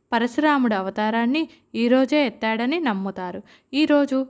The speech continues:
విష్ణు సహస్రనామ పారాయణం చేయటం చాలా మంచిది.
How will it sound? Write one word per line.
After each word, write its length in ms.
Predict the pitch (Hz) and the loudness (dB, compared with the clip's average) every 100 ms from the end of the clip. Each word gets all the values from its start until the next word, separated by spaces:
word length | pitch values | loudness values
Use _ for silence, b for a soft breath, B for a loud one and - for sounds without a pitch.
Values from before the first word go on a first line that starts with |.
| - | -8
విష్ణు 260 | 226 - 311 | -10 -4 -4
సహస్రనామ 640 | 330 285 - 269 247 220 | -2 -2 -2 0 2 0
పారాయణం 640 | 220 220 196 226 247 254 262 | 0 0 0 0 2 2 0
చేయటం 440 | 247 214 214 240 247 - | 0 -2 -2 -6 -8 -10
చాలా 340 | 190 180 202 285 | -8 -4 0 2
మంచిది. 480 | 254 196 - 180 | 0 0 -4 -8